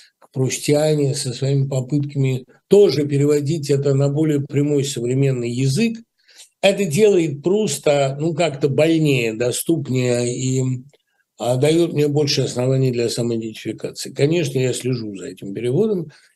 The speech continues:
и я надеюсь, что хотя бы в нём я смогу осилить. Дело дойдёт до «Пленницы» и «Беглянки», моих любимых, э, томов, узлов, как сказал бы Солженицын,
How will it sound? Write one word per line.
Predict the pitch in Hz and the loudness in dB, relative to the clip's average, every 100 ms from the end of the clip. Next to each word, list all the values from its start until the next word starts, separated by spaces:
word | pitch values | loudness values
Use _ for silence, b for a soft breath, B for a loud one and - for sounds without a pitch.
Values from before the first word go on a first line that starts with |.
| _ | _
и | 131 | 0
я | 151 175 | 2 2
надеюсь, | 185 156 196 165 | 0 0 0 -2
что | - 156 | 0 0
хотя | 135 147 139 160 | 2 -2 0 -2
бы | 123 123 107 | 0 0 2
в | |
нём | 135 175 208 208 190 _ _ _ _ | 0 2 0 -2 -8 _ _ _ _
я | 131 160 | 0 2
смогу | 139 143 139 135 156 | 0 0 0 2 2
осилить. | 139 - 139 135 135 165 | 2 0 0 0 0 -2
Дело | 143 170 147 | 2 2 2
дойдёт | 143 139 143 139 | 0 2 0 2
до | 151 | 0
«Пленницы» | 139 160 165 143 139 139 135 | 0 0 2 2 0 0 0
и | |
«Беглянки», | 131 135 190 233 226 214 - 101 98 _ _ _ _ _ _ _ | 0 0 0 0 -4 -4 -6 -8 -10 _ _ _ _ _ _ _
моих | 123 143 139 | 0 2 2
любимых, | 156 160 131 160 127 104 - - _ _ _ | 0 0 0 0 0 -2 -12 -20 _ _ _
э, | 104 104 101 95 98 104 107 - _ _ _ | -10 -8 -8 -8 -10 -12 -18 -20 _ _ _
томов, | - 123 139 196 - _ _ _ _ _ _ | -4 -2 0 -2 -6 _ _ _ _ _ _
узлов, | 156 120 147 165 127 104 - _ _ _ _ - | 4 4 2 4 2 -2 -12 _ _ _ _ -4
как | 117 | -4
сказал | - - 107 | -4 -6 -6
бы | 107 | -6
Солженицын, | 98 98 95 107 98 92 - | -10 -12 -12 -12 -12 -14 -20